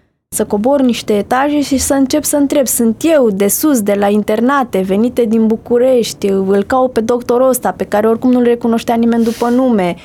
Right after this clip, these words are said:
Uh, și într-un final o asistentă și-a făcut milă și a zis, „Da, știu la cine te referi, dar este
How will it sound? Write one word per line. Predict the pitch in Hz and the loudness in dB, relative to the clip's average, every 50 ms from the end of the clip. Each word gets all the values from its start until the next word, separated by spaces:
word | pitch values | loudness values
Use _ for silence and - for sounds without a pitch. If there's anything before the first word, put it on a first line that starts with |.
| - - - - - _ _ _ | -20 -20 -20 -20 -20 _ _ _
Uh, | _ 196 196 196 196 196 | _ -2 0 0 0 -2
și | - - | -2 -2
într-un | 240 233 - 247 | -2 -2 0 -2
final | 233 - 247 233 233 240 247 | -2 -2 -2 -2 0 0 0
o | 240 | 0
asistentă | 240 233 233 - 240 226 - - 240 240 240 233 | 0 0 -2 -2 -4 -4 -4 -2 -2 -2 0 -2
și-a | 240 233 - 220 | -2 -2 -4 -4
făcut | - 226 220 - 233 226 | -4 -6 -4 -2 0 0
milă | 226 226 226 226 | 2 2 2 0
și | 226 214 - | 0 0 -2
a | 233 220 | -2 -2
zis, | 220 226 233 226 220 226 - | 0 0 0 0 -2 -4 -2
„Da, | - 294 294 285 262 240 | -2 0 0 2 0 0
știu | 220 - - 285 277 | -2 -2 -2 0 0
la | 262 254 247 | 2 2 0
cine | 247 - 247 240 233 233 | 0 0 -2 0 0 0
te | - 233 | -2 0
referi, | 233 233 233 233 - 320 330 254 | 0 0 0 0 0 0 0 0
dar | 220 - 220 220 | 0 0 0 2
este | 240 294 349 339 - - | 2 2 0 0 0 0